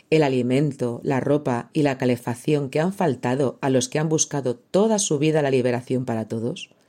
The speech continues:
Hipócritas, socorred más bien a los que buscan libremente a su Señor aquí abajo,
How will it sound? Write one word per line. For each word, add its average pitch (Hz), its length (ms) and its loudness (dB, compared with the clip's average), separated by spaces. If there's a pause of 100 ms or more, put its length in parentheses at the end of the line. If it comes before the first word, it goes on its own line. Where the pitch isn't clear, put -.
(260)
Hipócritas, 135 720 -2 (480)
socorred 165 600 2
más 180 240 2
bien 190 320 2
a 151 100 -2
los 143 180 2
que 143 120 -2
buscan 139 420 0
libremente 165 580 0
a 123 40 -2
su 131 120 -6
Señor 131 360 0
aquí 123 240 0
abajo, 135 480 -4